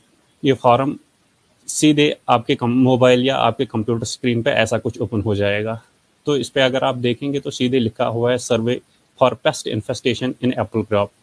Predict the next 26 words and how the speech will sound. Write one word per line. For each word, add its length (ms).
आपको 360
ये 140
याद 280
होगा 320
कि 460
जैनापोरा 580
एरिया 340
जो 140
शुपयान 440
में 160
है, 80
वहाँ 320
एक 220
पेस्ट 260
पाया 320
गया 220
था 120
जिसकी 300
वजह 200
से 120
फार्मर्स 480
को 100
बहुत 240
ज़्यादा 240
नुकसान 400
हुआ। 320